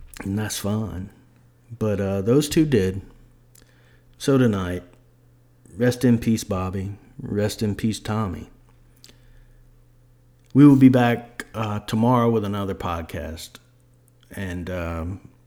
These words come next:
you know, again, here's another thing. If you haven't reached out to somebody who's impacted you in some particular way, don't lose time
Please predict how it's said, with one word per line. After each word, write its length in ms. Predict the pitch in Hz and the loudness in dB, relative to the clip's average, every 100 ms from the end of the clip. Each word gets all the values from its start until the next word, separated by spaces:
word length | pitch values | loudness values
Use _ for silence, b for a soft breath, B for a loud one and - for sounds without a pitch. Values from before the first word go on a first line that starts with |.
| _ _ _ _ _ _ _ _ _ _ _ _ | _ _ _ _ _ _ _ _ _ _ _ _
you 120 | 117 | 0
know, 180 | 107 98 | 0 -2
again, 460 | 98 113 98 87 - B B B B B _ | -2 0 0 -4 -8 B B B B B _
here's 220 | - 180 | 0 4
another 320 | 143 113 98 92 | 6 4 2 -4
thing. 300 | 90 85 85 | -6 -8 -6
If 100 | - | -2
you 80 | |
haven't 260 | 135 185 175 | 4 4 6
reached 300 | 131 131 139 | 8 8 6
out 180 | 120 101 | 4 2
to 80 | 101 | 0
somebody 460 | 117 110 104 104 | 0 2 0 0
who's 240 | 90 101 98 | -2 -2 -2
impacted 580 | 98 95 98 92 92 | -2 -2 -4 -4 -6
you 400 | 90 90 90 87 - - _ _ _ | -4 -4 -4 -6 -10 -18 _ _ _
in 160 | 123 117 | 2 4
some 240 | - 127 | 4 2
particular 520 | 120 - 117 107 95 | 2 0 -2 -2 -4
way, 400 | 85 78 69 65 - - _ - b b b b b - - | -4 -6 -8 -12 -16 -20 _ -20 b b b b b -20 0
don't 320 | 135 127 127 - - - - - - - | 2 4 0 -12 -20 -20 -20 -20 -20 -8
lose 380 | 113 117 104 - | -2 0 -2 -6
time 600 | - 95 85 80 78 80 | -6 -6 -6 -6 -8 -10